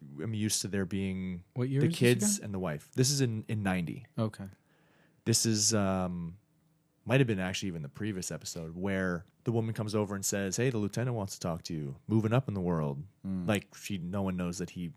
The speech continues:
Speaker 1: he knows Roland, <laughs> right? So that's that. I, yeah. Which, again, I don't really know if that even matters, but I, I thought it was a little curious.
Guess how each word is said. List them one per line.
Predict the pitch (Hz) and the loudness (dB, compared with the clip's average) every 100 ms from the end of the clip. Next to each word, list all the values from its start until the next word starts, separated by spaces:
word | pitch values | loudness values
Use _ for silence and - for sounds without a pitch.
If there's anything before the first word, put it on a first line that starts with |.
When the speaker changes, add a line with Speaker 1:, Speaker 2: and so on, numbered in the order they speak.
| - | -14
Speaker 1:
he | - | -10
knows | 92 82 76 - - - _ _ - | -4 -4 -4 -6 -10 -14 _ _ -6
Roland, | 78 78 67 - - | -4 -4 -8 -12 -12
<laughs> | |
right? | 78 92 - - - - _ _ _ _ _ - | -6 -6 -6 -14 -20 -20 _ _ _ _ _ 0
So | - | 6
that's | 117 110 | 6 6
that. | 95 76 | 2 2
I, | 104 113 | 2 0
yeah. | 90 76 71 | -2 -2 0
Which, | 139 151 - - 147 | 6 8 6 0 0
again, | 131 123 | 2 2
I | 107 | 4
don't | 135 127 | 2 4
really | 139 120 | 4 4
know | 113 107 95 | 2 2 -2
if | - | -4
that | 101 92 - | -2 -2 -4
even | 98 92 | -8 -6
matters, | 85 82 76 76 | -4 -4 -4 -6
but | - 71 - _ - | -6 -6 -6 _ -6
I, | 107 98 | -4 -4
I | 101 | -6
thought | - 87 | -4 -6
it | 76 | -6
was | 78 | -6
a | |
little | 76 73 | -6 -6
curious. | - 65 50 - - | -8 -8 -8 -10 -14